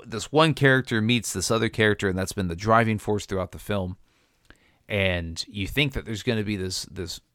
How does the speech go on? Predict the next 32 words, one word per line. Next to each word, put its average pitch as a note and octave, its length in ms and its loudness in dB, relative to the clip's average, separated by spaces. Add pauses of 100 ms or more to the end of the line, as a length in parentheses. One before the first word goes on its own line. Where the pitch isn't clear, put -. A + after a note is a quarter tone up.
big A2 180 -2 (360)
conflict A2+ 540 0
moment, F#2+ 520 -4 (480)
and F2+ 140 -4
it D#2+ 160 -6
doesn't C#3+ 380 4
really B2+ 260 4
happen. F#2 600 0 (760)
And, G2+ 520 -2 (160)
you B2+ 140 -2
know, G#2+ 200 0 (1040)
I A#2+ 120 0
just, A2 320 -4
I G2 100 -4
felt A2+ 300 0
let B2+ 180 4
down, G3 320 4
and, A2 300 0 (520)
and, F3 180 2
like, E3 380 8
I, C#3+ 100 0
I D3 40 4
feel A#3 260 2
like D#3+ 160 4
that's D3+ 360 4 (220)
kinda C#3+ 260 2
where, A2 460 8
um, F#2+ 460 2 (960)
uh, E2 160 -2
the E2 120 -6
critic A#2 400 4
Amy, G#2+ 440 2